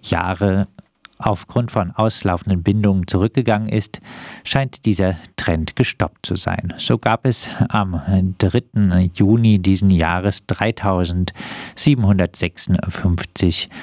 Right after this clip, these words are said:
von der L-Bank geförderte Sozialwohnungen. Zweitausendachtzehn waren es nur gut dreitausendeinhundertfünfzig. Aktuell sind zweitausendeinhundertachtzig der Sozialwohnungen im Bestand der Freiburger Stadtbau.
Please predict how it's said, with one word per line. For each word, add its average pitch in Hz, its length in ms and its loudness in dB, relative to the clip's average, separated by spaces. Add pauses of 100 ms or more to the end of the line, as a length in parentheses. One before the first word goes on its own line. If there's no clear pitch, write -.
(160)
von 131 200 0
der - 180 -2
L-Bank 87 420 0
geförderte 82 760 0 (120)
Sozialwohnungen. 80 1040 -2 (480)
Zweitausendachtzehn 87 1800 -2 (480)
waren 87 480 2
es - 320 -2 (640)
nur 98 380 4
gut - 400 0
dreitausendeinhundertfünfzig. 85 2250 -2 (460)
Aktuell 135 600 0 (180)
sind 104 680 -2
zweitausendeinhundertachtzig 107 2000 -2
der 87 160 0
Sozialwohnungen 87 720 -2
im 113 160 0
Bestand - 640 -6
der 98 140 0
Freiburger 85 580 -4
Stadtbau. - 600 -6